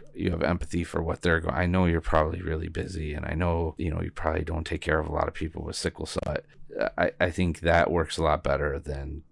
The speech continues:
than shouting at people or, or causing problems. And, you know, sometimes you have to do that too, but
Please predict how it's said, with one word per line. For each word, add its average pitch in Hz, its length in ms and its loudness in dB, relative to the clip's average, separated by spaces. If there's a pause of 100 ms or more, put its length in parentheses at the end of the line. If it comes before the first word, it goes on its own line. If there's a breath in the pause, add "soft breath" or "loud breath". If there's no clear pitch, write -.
(120)
than 76 540 -6
shouting - 400 -6
at - 160 -10
people - 300 -10
or, 67 400 -8
or - 180 -8
causing - 360 -8
problems. - 640 -8
And, - 360 -10 (260)
you - 100 -2
know, 85 120 0
sometimes 85 500 -2
you - 60 0
have - 160 -4
to - 100 -10
do - 160 -6
that - 260 -8
too, - 300 -8
but - 220 -8